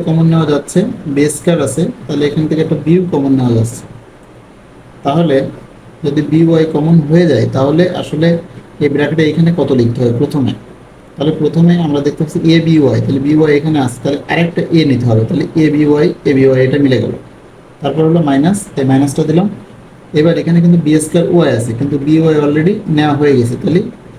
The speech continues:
একটা বি হলে, একটা বি হলে আমার ব্যালেন্স হয়ে যায়। কীভাবে? বি ওয়াই গুণ বি, তাহলে বি, বি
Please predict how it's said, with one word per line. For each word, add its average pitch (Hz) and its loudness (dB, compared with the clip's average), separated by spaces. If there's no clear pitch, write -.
একটা - -6
বি 165 4
হলে, 156 2
একটা - -4
বি 160 0
হলে 180 2
আমার 165 2
ব্যালেন্স 139 2
হয়ে 117 2
যায়। 113 2
কীভাবে? 156 2
বি 170 4
ওয়াই 170 2
গুণ 180 4
বি, 131 2
তাহলে 151 0
বি, 156 4
বি 160 2